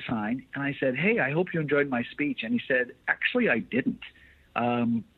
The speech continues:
I am really upset with your message, and I don't know why. And I suppose I should thank you for that, but I've got a lot of work to do." And he was welling up, this giant of a man, shakes my hand, crushes it.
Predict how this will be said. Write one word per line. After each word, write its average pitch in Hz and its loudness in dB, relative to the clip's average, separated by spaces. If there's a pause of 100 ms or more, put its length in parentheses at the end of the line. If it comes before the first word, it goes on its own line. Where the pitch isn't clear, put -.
I 190 0
am 139 4
really 143 4
upset - -2
with - -4
your 107 0
message, 104 -2
and 226 0
I 127 2
don't 151 0
know 123 4
why. 110 0 (560)
And 127 2
I 131 2 (100)
suppose 175 2 (720)
I 120 2
should 120 -2
thank 147 2
you 170 2
for 165 2
that, 170 2
but - 2
I've 110 2
got 120 4
a 113 2
lot 110 0
of 98 -4
work 101 -2
to 101 -2
do." 90 -2 (440)
And 127 2
he 160 0
was 127 2
welling 143 4
up, - -6 (240)
this 139 2 (120)
giant 175 4 (100)
of 156 0
a 131 -6
man, 135 4 (1600)
shakes 254 2
my 180 6
hand, 143 2
crushes 156 0
it. - -18